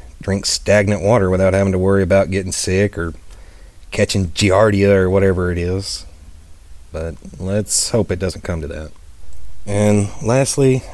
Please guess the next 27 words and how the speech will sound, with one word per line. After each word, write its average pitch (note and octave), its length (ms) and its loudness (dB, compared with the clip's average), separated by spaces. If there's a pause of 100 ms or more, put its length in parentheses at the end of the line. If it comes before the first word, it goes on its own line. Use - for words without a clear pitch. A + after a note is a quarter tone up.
I've G2 60 -8
got G#2+ 180 0
some G2 380 0 (160)
of F#2 80 -6
the F2 80 -4
various F#2+ 400 2
food G2+ 320 0
things E2+ 280 -2
we E2+ 120 -4
had F2 160 0
around E2+ 240 -2
the E2 60 -6
house. E2+ 440 -6 (840)
A - 40 -12
couple F#2 180 -4
of F2 60 -4
granola F2 360 0
bars, G2 680 4 (840)
canned F#2+ 360 -4
food. G2 500 -2 (960)
Actually, F#2+ 280 -10
speaking - 400 -4
of D2 100 -10
food, E2 300 -8
I F#2 60 -4
think C3+ 220 -8
it's - 240 -8